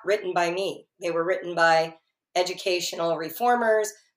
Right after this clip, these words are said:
by people who were experts in parenting, people who knew more about poetry and math than I did, people who were going to talk to us about self-care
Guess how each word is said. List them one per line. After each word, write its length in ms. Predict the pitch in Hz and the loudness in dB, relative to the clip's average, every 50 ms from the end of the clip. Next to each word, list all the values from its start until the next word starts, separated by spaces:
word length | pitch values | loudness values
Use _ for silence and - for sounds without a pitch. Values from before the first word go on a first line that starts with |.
| _ | _
by 140 | 165 165 160 160 | 2 2 2 2
people 380 | - - 190 190 185 170 170 | 0 -4 -4 -2 0 0 0
who 100 | 170 185 | 0 0
were 180 | 165 170 - - | 0 0 0 -2
experts 520 | 175 170 - - - 180 170 160 - - | -4 -4 -4 -6 -4 -4 -4 -2 -4 -6
in 120 | 156 160 160 | -8 -8 -4
parenting, 600 | - 196 196 202 202 196 208 190 190 185 185 185 - - - _ _ _ | 0 0 2 2 0 0 0 0 0 0 -2 -6 -12 -18 -20 _ _ _
people 300 | - 175 170 175 175 165 | -6 -4 -2 0 -2 0
who 80 | 170 175 | 0 0
knew 160 | 170 165 165 | -2 -2 -2
more 220 | 170 170 175 175 175 | 0 0 0 0 0
about 320 | 165 180 165 165 165 - | 2 4 4 2 2 2
poetry 440 | 190 185 180 185 180 - 180 165 160 | 2 2 2 2 2 -2 -4 -4 -4
and 100 | 156 160 | -2 2
math 280 | 180 190 202 214 208 - | 4 4 4 4 4 2
than 140 | 202 185 185 | -2 0 0
I 140 | 185 185 185 | 0 0 0
did, 320 | 175 190 180 175 180 175 - - - _ _ - | 0 0 0 0 0 -2 -6 -14 -20 _ _ -6
people 320 | 190 185 180 196 180 175 | -4 -2 0 2 2 2
who 100 | 180 180 | 2 0
were 160 | 165 165 165 | -2 -2 -2
going 200 | - 175 170 170 | -2 -4 -4 -4
to 100 | 165 165 | -4 -4
talk 280 | 165 - 180 175 175 - | -2 0 0 0 0 -2
to 80 | 190 170 | -4 -6
us 140 | 165 165 | -6 -6
about 280 | 170 - 160 156 156 - | -2 0 0 0 0 0
self-care 840 | - - 202 196 196 190 - - - 185 180 185 196 202 196 202 - | 0 2 4 4 4 2 -2 -4 0 2 2 2 2 2 0 -2 -4